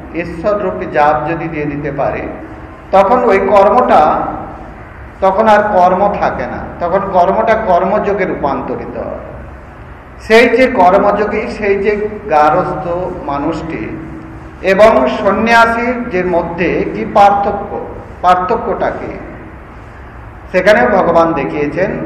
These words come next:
যে এর পার্থক্য বিশেষ দুটো হচ্ছে, আমরা যদি ন্যায়ের দিক দিয়ে, ন্যায়শাস্ত্রের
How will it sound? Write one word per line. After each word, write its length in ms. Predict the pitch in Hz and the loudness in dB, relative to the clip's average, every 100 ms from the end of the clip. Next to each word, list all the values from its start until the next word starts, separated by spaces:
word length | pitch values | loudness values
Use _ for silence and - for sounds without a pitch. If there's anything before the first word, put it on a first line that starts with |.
| - - - - - - - - | -10 -12 -14 -16 -18 -18 -20 -10
যে 160 | 185 208 226 226 226 220 | 2 4 6 4 0 -4
এর 240 | 196 196 190 | -2 0 4
পার্থক্য 640 | 185 190 190 226 - 247 | 4 4 2 -2 -2 -2
বিশেষ 560 | 247 208 202 196 202 202 - - - | -2 -4 -2 -2 -2 -6 -12 -14 -10
দুটো 280 | - 185 220 | -6 0 2
হচ্ছে, 560 | 220 214 214 151 180 - - | 2 0 -2 -2 -2 -4 -6
আমরা 220 | 175 165 | -4 0
যদি 240 | 165 165 165 | 0 0 0
ন্যায়ের 460 | 165 185 208 214 | 2 2 2 0
দিক 240 | 175 165 139 | -2 -2 -4
দিয়ে, 300 | 139 156 202 - - - - - | -2 -4 -4 -8 -12 -14 -16 -8
ন্যায়শাস্ত্রের 840 | 151 165 165 170 175 170 - 180 | 0 2 2 2 2 0 -4 -6